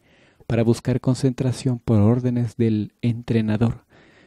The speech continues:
pero tenía fe de que todo tendría una recompensa al final. Pensaba en ello cuando extrañado vio acercarse a un chico de otro curso,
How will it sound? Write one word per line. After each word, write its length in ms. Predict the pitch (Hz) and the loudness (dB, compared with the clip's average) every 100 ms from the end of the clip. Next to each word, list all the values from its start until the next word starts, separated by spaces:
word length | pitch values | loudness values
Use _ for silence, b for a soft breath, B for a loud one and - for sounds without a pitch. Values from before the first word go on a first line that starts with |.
| B | B
pero 180 | 147 160 | 2 4
tenía 320 | 170 170 175 | 4 2 2
fe 220 | 156 170 | 2 2
de 100 | 127 | 2
que 140 | - 117 | 0 0
todo 380 | - 139 151 | 4 4 2
tendría 580 | 156 135 123 120 120 113 | -2 -2 0 0 0 2
una 380 | 123 156 143 135 | 2 0 -2 -4
recompensa 800 | 117 107 117 107 - 113 117 - | -4 -2 -2 -2 -2 -2 -2 -4
al 100 | 117 | -4
final. 460 | 110 110 82 85 98 b b b b b | -4 -4 -4 -8 -12 b b b b b
Pensaba 500 | 110 95 113 107 131 | 0 2 0 0 0
en 120 | 139 | 0
ello 260 | 131 107 | 0 0
cuando 300 | 98 110 101 | 0 0 0
extrañado 760 | 104 - 113 98 95 101 110 127 | -2 -4 -4 -4 -4 -4 -2 2
vio 140 | 110 | 4
acercarse 800 | 104 110 104 - 104 101 - 92 - | 2 2 -4 -4 -4 -4 -8 -10 -8
a 160 | 95 | -4
un 220 | 95 120 | -2 -2
chico 340 | 135 - 135 107 | -4 -6 -2 2
de 100 | 90 | 2
otro 260 | 90 - | 0 -2
curso, 440 | - 113 - - | -2 -2 -2 -10